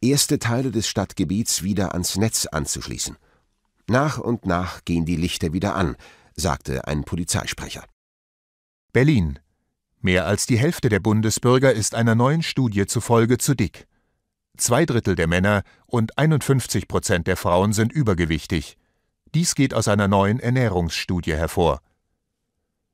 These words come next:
Speaker 2: Für die Studie wurden fast zwanzigtausend Deutsche zwischen vierzehn und achtzig Jahren zu Essverhalten,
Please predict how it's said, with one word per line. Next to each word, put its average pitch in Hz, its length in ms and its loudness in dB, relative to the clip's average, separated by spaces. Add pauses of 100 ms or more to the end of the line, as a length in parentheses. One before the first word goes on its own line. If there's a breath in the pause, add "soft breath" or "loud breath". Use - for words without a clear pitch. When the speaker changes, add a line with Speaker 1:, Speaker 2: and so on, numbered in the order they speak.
(140)
Speaker 2:
Für 131 140 2
die 151 120 2
Studie 160 360 2
wurden 123 300 4
fast - 320 0
zwanzigtausend 107 800 0
Deutsche 104 460 2 (220 loud breath)
zwischen 90 360 -4
vierzehn 123 420 2
und 120 140 0
achtzig - 380 -2
Jahren 104 380 4
zu - 160 0
Essverhalten, 104 840 2